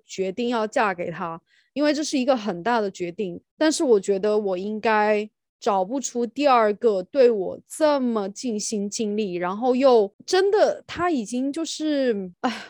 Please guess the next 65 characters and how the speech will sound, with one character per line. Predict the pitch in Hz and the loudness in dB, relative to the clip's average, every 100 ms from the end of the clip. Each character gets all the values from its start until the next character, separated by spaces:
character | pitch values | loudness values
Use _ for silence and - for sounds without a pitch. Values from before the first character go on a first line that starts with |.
| _ | _
我 | 214 | -4
暂 | 214 311 294 | 0 2 2
时 | 247 202 | 0 -4
想 | 202 190 180 | -4 -6 -6
不 | 240 | -8
出 | - 214 | -4 -2
来 | 180 | 0
一 | 202 | -2
些 | - 190 | -4 -4
例 | 214 226 190 | -4 -6 -8
子， | - 165 160 | -10 -12 -8
因 | 220 233 | -4 -2
为 | 220 226 | 0 -2
他 | 226 233 220 226 - _ _ _ | -2 -2 -2 -2 -10 _ _ _
就 | 240 | -6
是 | 262 | -4
帮 | 220 233 226 240 | 0 2 2 0
我 | 190 170 | -2 -2
啊， | 175 175 | -2 -4
然 | 175 185 | -6 -4
后 | 226 214 196 - _ _ - | 0 0 -2 -8 _ _ -4
不 | |
管 | 240 202 - | 0 0 0
是 | - 226 214 196 190 | -6 -4 -2 -2 -4
情 | - 185 202 | -8 -8 -8
绪 | - 233 | -6 -6
上 | 214 208 202 | -4 -4 -4
面 | 214 196 | -4 -4
的 | 180 | -6
开 | - 190 180 | -6 -4 -4
解， | - - 165 | -6 -12 -12
还 | 156 180 | -12 -12
是 | 214 | -10
生 | 202 202 202 | -8 -6 -8
活 | 180 175 | -8 -8
上 | 214 196 | -8 -8
面 | 190 | -8
的 | 170 | -8
一 | 185 | -12
些 | - 180 | -6 -4
帮 | 175 175 180 | -4 -6 -8
助， | 175 196 170 _ _ _ _ _ _ _ | -12 -12 -12 _ _ _ _ _ _ _
我 | 208 | -6
真 | 196 254 285 | -2 0 0
的 | 339 | 0
觉 | 233 196 | 0 -2
得 | 196 190 175 175 180 180 _ _ - | 0 -2 -2 -4 -8 -12 _ _ -16
他 | - 269 | -4 -2
就 | 277 311 | -2 -4
是 | - 285 | -4 -2
那 | 269 | -2
个 | 247 262 226 214 | 2 4 4 2
会 | - 277 | 0 -2
一 | 233 294 233 | 0 -2 -2
直 | - 175 | -4 -10
陪 | 170 185 | -8 -6
在 | 180 247 | -2 0
我 | 185 | 0
身 | 180 185 | -2 -6
边， | 185 | -6
就 | 190 | -6
是 | 247 | -4
比 | 240 190 | -4 -4
如 | 185 226 | -6 -4
说 | - 226 | 0 0